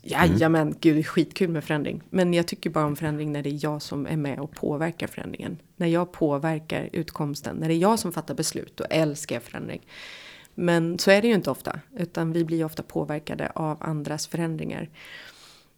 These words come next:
Speaker 1: Och, eh, instinktivt reagerar vi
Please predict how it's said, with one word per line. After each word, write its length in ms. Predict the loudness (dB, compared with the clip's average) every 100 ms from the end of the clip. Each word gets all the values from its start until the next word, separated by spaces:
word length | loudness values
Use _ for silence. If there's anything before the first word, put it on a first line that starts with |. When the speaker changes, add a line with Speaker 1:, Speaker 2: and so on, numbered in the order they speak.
| -14 -2
Speaker 1:
Och, 420 | -2 -2 -6 -2
eh, 280 | 0 0 -4 -8 _ _ _ _
instinktivt 880 | 2 2 2 -2 -2 0 2 2 0
reagerar 640 | -2 -2 -2 -2 -2 -2 -2
vi 320 | 0 0